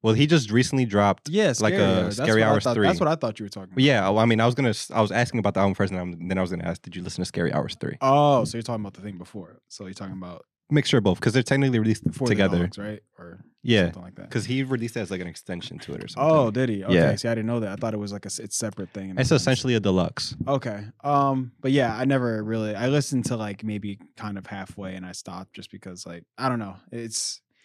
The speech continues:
Speaker 2: my thing with Drake is just, again, like, I respect you. I love you. I love your music. But it's like, when you come out with music, like, once every, like, three months, it's
Speaker 1: Mm-hmm.
Speaker 2: like
Speaker 1: Yeah, now he's been very, like, it used to be,
Speaker 2: Yeah.
Speaker 1: like, an annual thing.
Speaker 2: Yeah.
Speaker 1: And, like, he'll have his singles or his features, but now it's like he's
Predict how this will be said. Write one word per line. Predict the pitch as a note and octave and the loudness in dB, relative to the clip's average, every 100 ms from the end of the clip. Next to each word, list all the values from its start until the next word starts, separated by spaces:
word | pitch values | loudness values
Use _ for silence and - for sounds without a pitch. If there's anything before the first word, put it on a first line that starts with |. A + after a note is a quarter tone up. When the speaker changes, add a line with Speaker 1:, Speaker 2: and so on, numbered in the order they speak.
| _ - | _ -2
Speaker 2:
my | E3 | 2
thing | G#3+ A3+ | 4 6
with | F#3 A#2+ | 4 2
Drake | A2+ A#2 A2+ | -2 -2 -2
is | A2 | -6
just, | A2 G#2 | -6 -10
again, | G#2+ G2+ G2+ | -10 -8 -8
like, | G2+ F#2 F#2 _ | -8 -12 -16 _
I | - | -12
respect | A2 G#2 - A#2+ A#2 - | -10 -10 -6 -4 -6 -4
you. | A#2+ A#2 A#2+ | -4 -4 -8
I | G#2 | -14
love | F#2+ F#2+ G2 | -12 -12 -12
you. | F#2+ F#2+ | -14 -14
I | F2+ | -14
love | F2 F2 | -16 -16
your | E2+ | -16
music. | F#2 F#2+ - F2+ | -14 -14 -14 -16
But | - F2+ | -16 -18
it's | F#2+ | -14
like, | G2+ F#2+ _ _ _ _ | -14 -16 _ _ _ _
when | G#2+ | -14
you | G#2+ | -10
come | - C3+ | -4 -2
out | B2+ | -2
with | A2+ | -4
music, | G2 G2 G#2 G2+ - | -8 -8 -8 -10 -12
like, | F#2+ F#2+ | -12 -14
once | G2+ G2 F#2+ G2 | -14 -16 -16 -16
every, | F2+ F#2+ | -16 -16
like, | F#2 F2+ _ | -18 -20 _
three | - G2 F#2+ | -12 -10 -10
months, | E2 E2+ G2 F#2+ | -14 -18 -18 -8
it's | A#2+ | -4
Speaker 1:
Mm-hmm. | G2 F2+ | -2 -4
Speaker 2:
like | F2+ _ _ _ | -6 _ _ _
Speaker 1:
Yeah, | C3+ A2+ | 2 4
now | G#2+ D3+ | 4 6
he's | F#3 | 4
been | C3 A#2+ F2+ | 4 2 0
very, | E2+ F#2+ G#2 | 4 6 6
like, | F2+ F#2 F#2 - | 4 2 0 2
it | |
used | A#2 F3+ | 4 4
to | F#3+ | 6
be, | |
Speaker 2:
Yeah. | F3+ | 4
Speaker 1:
like, | A#2+ | 4
an | G#2 | 2
annual | - F#2+ G#2+ A2+ | 2 2 4 2
thing. | A2 A#2 A#2 B2 | 4 2 2 0
Speaker 2:
Yeah. | A#2+ F#2+ E2 D#2+ F#2 | -8 -16 -16 -18 -6
Speaker 1:
And, | G2 | -2
like, | F#2 | 2
he'll | G2+ | 2
have | G2+ G2+ | 2 0
his | G2 | -2
singles | - F#2 F#2+ G2 | 0 0 2 2
or | F#2+ | 2
his | F2+ | 0
features, | - G2+ - A#2 A2 | -2 -6 -2 -2 -2
but | G2 | -2
now | F#2 B2+ | 0 0
it's | C3+ | 2
like | G#2 | -2
he's | F2 G#2+ G#2 | -2 -8 -8